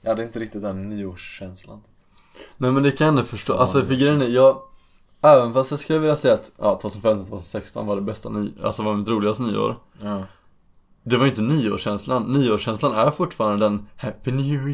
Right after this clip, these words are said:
Speaker 2: Year, Happy New-, alltså,
Speaker 1: Ja.
Speaker 2: jag vet inte hur man kan fi-, alltså, det, den konstiga känslan där.
Speaker 1: Den, den måste vi ju lyssna på hos Dexter.
Speaker 2: Ja, det får, det får vi fan göra, alltså.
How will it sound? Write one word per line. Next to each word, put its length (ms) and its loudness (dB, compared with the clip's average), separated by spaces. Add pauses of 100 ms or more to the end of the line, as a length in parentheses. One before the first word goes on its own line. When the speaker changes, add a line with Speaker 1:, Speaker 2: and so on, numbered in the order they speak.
(100)
Speaker 2:
Year, 360 0
Happy 220 -2
New-, 100 0
alltså, 160 4
Speaker 1:
Ja. 60 6
Speaker 2:
jag 60 6
vet 20 6
inte 60 6
hur 60 4
man 80 4
kan 160 -2
fi-, 140 -2
alltså, 200 2
det, 240 4
den 300 0
konstiga 460 -4
känslan 420 -4
där. 140 4
Speaker 1:
Den, 180 -4
den 140 -2
måste 260 -6
vi 80 -2
ju 60 0
lyssna 280 -6
på 140 -12
hos 240 -10
Dexter. 460 -12 (240)
Speaker 2:
Ja, 100 -2
det 140 0
får, 120 -6
det 320 -2
får 120 -12
vi 80 -8
fan 200 -12
göra, 160 -4
alltså. 180 -14